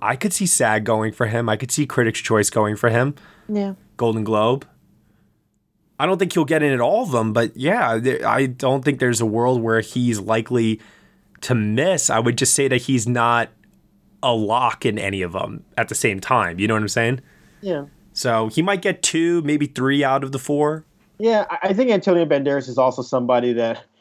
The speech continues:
Speaker 3: we're gonna be hearing a lot throughout the season of all of these different parties and events for Pain and Glory and celebrating his performance in that film. It feels like a movie that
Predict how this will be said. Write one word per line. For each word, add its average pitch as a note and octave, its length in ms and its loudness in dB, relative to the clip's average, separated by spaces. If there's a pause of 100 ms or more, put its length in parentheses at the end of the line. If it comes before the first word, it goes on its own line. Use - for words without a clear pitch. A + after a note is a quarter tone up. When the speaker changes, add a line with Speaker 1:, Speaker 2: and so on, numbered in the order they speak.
(160)
Speaker 3:
we're D3 120 2
gonna E3 180 4
be C#3+ 120 -2
hearing C#3 260 -2
a C3 60 2
lot C3 300 2
throughout B2+ 160 -2
the A#2 80 -14
season B2 360 -6
of A#2 320 -2 (140)
all C3+ 300 4
of B2+ 80 -4
these B2+ 140 -4
different B2+ 280 -6
parties B2 380 0
and A#2+ 120 0
events A#2 640 -4
for A#2 200 -2
Pain A#2+ 280 -2
and A2+ 120 -2
Glory A2 500 0
and A2 420 0 (240)
celebrating A#2+ 640 2
his A2+ 420 -4 (200)
performance B2 500 0
in A2+ 120 -6
that G#2+ 180 -4
film. A2+ 220 -2
It A#2 140 -2
feels D3+ 220 2
like C3+ 120 2
a B2+ 60 -4
movie A#2 420 -2
that A2+ 240 -4